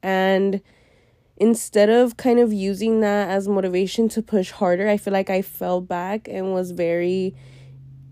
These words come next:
in my head. I do feel like I've been spiraling for a couple weeks now.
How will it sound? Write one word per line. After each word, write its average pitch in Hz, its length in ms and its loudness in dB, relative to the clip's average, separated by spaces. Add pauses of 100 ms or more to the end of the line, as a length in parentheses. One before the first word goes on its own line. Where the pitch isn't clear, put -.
(220)
in 214 260 6
my 190 140 2
head. 185 320 2
I 220 140 2
do 196 180 -2
feel 202 180 -2
like 190 160 0
I've 185 160 0
been 190 160 0
spiraling 185 720 0
for 214 200 -2
a 214 60 2
couple 226 340 -2
weeks 226 320 -4
now. 233 320 -2